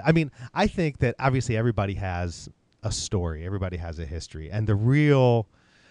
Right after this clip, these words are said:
the real reason why I like to ask that question, and actually I'm curious why you hate that question, but I like that question because <laughs> for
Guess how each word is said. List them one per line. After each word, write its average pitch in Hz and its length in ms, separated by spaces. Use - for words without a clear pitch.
the 156 80
real 175 160
reason 135 260
why 104 320
I 104 180
like 98 280
to 104 80
ask 90 280
that 87 200
question, 113 520
and 143 100
actually - 240
I'm 147 80
curious 247 400
why 117 120
you 110 180
hate 113 260
that 80 180
question, 80 400
but 117 200
I 214 140
like 151 300
that 101 200
question 92 600
because 113 560
<laughs> - 40
for 117 340